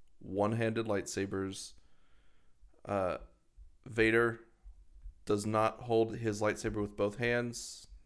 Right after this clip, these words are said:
Obi-Wan does. So, you know, with, and I don't know if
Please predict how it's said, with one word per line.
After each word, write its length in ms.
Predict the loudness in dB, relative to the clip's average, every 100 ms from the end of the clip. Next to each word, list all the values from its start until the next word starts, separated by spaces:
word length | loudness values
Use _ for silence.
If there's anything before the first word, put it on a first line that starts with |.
| -6
Obi-Wan 480 | -2 0 0 0 0
does. 500 | 0 -2 -8 -14 -16 -20 -20 -20 -20 _ _ -20 -20 _ _
So, 460 | 2 4 4 0 -4
you 140 | -2
know, 360 | 0 0 -2 -6 -12 -12 -12
with, 720 | -6 -2 -2 -2 -16 -18 -20 -8
and 120 | -4
I 80 | -4
don't 460 | -4 2 4 4 -2
know 640 | 0 4 4 4 2 -2 -10 -20 _ -8
if 380 | -6 -6 -16